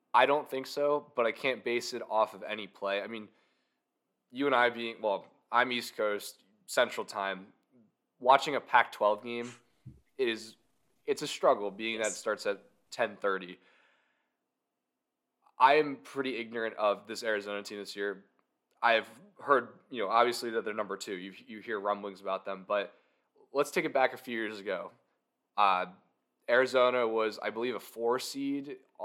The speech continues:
Speaker 1: in their quadrant in March Madness. Uh, they had none other than the number one overall pick, DeAndre Ayton. Uh, but they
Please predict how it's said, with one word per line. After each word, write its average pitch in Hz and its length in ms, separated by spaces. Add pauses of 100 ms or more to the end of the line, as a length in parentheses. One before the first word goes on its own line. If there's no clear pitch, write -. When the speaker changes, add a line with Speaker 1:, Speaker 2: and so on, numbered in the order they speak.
(140)
Speaker 1:
in 117 200
their 110 160
quadrant 113 560
in 107 100
March 104 300
Madness. 110 480 (420)
Uh, 113 160
they 117 80
had 110 160
none 123 160
other 113 220
than 110 200
the 104 60
number 110 160
one 110 100
overall 104 300
pick, 110 240
DeAndre 101 380
Ayton. 131 320 (1080)
Uh, 104 260
but 98 200
they 107 420